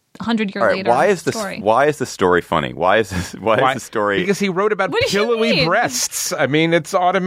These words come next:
Speaker 3: automatically funny. Didn't he use the word
Speaker 1: I
Speaker 3: pillowy?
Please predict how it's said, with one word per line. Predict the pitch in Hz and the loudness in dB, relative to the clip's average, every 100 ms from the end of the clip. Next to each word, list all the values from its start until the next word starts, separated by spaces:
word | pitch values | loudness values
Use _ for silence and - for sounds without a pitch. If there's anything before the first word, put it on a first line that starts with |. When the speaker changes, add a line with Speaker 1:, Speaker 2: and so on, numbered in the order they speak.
| 185 | 2
Speaker 3:
automatically | 190 190 196 185 190 190 185 - | 0 0 0 0 0 -4 -8 -14
funny. | - 208 220 180 | -12 -2 -2 -2
Didn't | 101 127 | -4 -4
he | 156 | -2
use | 160 | -4
the | 156 | -4
word | 147 - | -6 -2
Speaker 1:
I | 156 | -2
Speaker 3:
pillowy? | 143 | 0